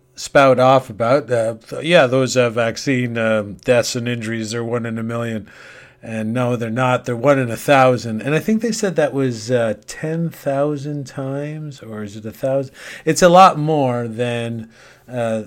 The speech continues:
the gold medal winner of vaccines that usually kill and cripple people is the flu vax, and it's, you know, it's really taken a big lead on the f-,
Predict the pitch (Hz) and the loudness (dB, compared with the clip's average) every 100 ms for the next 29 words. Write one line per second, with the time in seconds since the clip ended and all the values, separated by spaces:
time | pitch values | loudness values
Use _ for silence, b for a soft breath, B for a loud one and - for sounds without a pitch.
0 | - 113 127 160 160 139 135 156 185 156 | -12 -6 4 8 8 6 2 4 6 4
1 | 131 117 113 123 131 - 117 113 104 117 | 2 -2 -4 -6 -8 -4 -2 -2 -2 -2
2 | 110 - 143 123 120 - 110 120 208 226 | -2 -4 -4 -4 -6 -8 -8 -2 -2 -2
3 | 123 117 110 - 107 107 - - 107 92 | -4 -8 -8 -10 -10 -10 -16 -16 -14 -12
4 | 110 - 95 76 98 85 - 165 131 B | -14 -12 -18 -16 -18 -12 -6 -6 -8 B
5 | B B B _ 131 131 120 - - - | B B B _ -4 -4 -4 -8 -14 -2
6 | 196 208 123 117 117 - - - 131 127 | 0 2 0 2 0 -4 -12 -2 -2 -2
7 | 117 - 117 - - 151 127 117 117 131 | -4 -8 -14 -16 -6 -4 -2 -6 -8 -8
8 | 143 185 180 156 127 156 143 139 127 113 | -4 -2 0 0 0 0 0 0 -4 -2
9 | 131 117 120 139 147 120 110 101 - | -4 -4 -2 0 2 0 -4 -8 -14